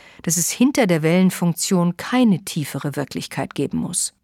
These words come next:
Diese Wellenfunktion ist nicht bloß ein mathematisches Hilfsmittel, um das Elektron zu beschreiben. Sie ist nicht bloß eine Welle, die dem Elektron sagt, wie es sich bewegen soll.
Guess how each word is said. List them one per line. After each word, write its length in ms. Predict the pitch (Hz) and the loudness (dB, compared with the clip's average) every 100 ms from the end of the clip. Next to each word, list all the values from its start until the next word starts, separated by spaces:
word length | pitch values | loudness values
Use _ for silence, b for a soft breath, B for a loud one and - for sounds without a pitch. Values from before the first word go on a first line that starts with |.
| _ _ _ _ _ _ _ _ _ - | _ _ _ _ _ _ _ _ _ 0
Diese 240 | 233 240 | 2 4
Wellenfunktion 840 | 180 185 254 - 269 247 254 233 190 | 4 4 2 2 0 2 2 2 2
ist 180 | - | 2
nicht 260 | 214 226 - | 0 0 0
bloß 260 | 190 185 - | 0 2 2
ein 240 | 175 165 | 2 2
mathematisches 760 | 160 156 151 151 196 190 - - | 0 0 0 0 0 0 -2 -2
Hilfsmittel, 580 | 196 214 - 180 160 165 | -2 -2 0 0 0 -2
um 140 | 160 | -2
das 160 | 151 - | -2 -2
Elektron 600 | 175 180 - - 147 185 | 0 0 -2 -6 -6 -4
zu 160 | - | -4
beschreiben. 560 | - - 151 123 - 185 b b b b b b | -4 -4 -4 -4 -6 -10 b b b b b b
Sie 120 | - 160 | -4 -2
ist 160 | - | 2
nicht 220 | 233 240 | 2 2
bloß 360 | - 165 156 - | 0 2 2 0
eine 280 | 170 151 139 | -2 -2 2
Welle, 440 | 147 214 196 139 - | 2 4 4 2 -4
die 100 | 151 | -4
dem 200 | 147 139 | -2 -2
Elektron 600 | - 180 180 - 156 151 | 0 0 -2 -4 -2 0
sagt, 340 | 147 147 - | 2 0 -2
wie 120 | 175 156 | -2 0
es 100 | - | 0
sich 180 | 123 | -2
bewegen 380 | - 139 170 156 | -6 -2 -2 -2
soll. 300 | 139 - - | -6 -6 -8